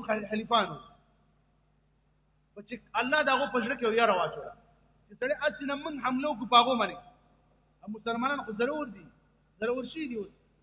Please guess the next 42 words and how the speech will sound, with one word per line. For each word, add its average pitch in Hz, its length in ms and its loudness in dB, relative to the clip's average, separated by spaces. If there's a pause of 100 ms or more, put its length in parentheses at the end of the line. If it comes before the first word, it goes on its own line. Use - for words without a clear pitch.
(260)
بل - 120 -2 (100)
طرف 285 220 4
نه 269 60 -2
په 247 120 0 (200)
نور 285 100 -2
دي، 254 120 -2
نو 247 120 0
موږ 254 160 0
باندې 202 280 -2
حمله 185 220 -2
وشي. - 220 -14 (800)
الله 262 280 6
د 240 60 2
هغو 262 260 6
په 247 60 2
زړه 202 160 0
کې 262 100 -2
یو 214 160 6
یاره 190 200 6
واچوله. - 360 0 (720)
نو 196 120 -18
الله 233 240 6
یې 254 100 6
وکړ، 247 220 2
"كَفَّ 247 240 -2
أَيْدِيَ 220 360 4
النَّاسِ 208 360 0
عَنْكُمْ." 190 440 -2 (1600)
نو 196 60 -4 (160)
بند 285 260 4
مې 294 100 4
کړه 277 140 0
لاسونه 269 400 6
د 233 80 2
خلقو 226 340 4
د 247 140 4
تاسو 226 300 4
نه. 247 140 2 (1120)
هغه 254 180 6
غطفان 226 500 2
والا، 247 180 2
دغه 240 220 4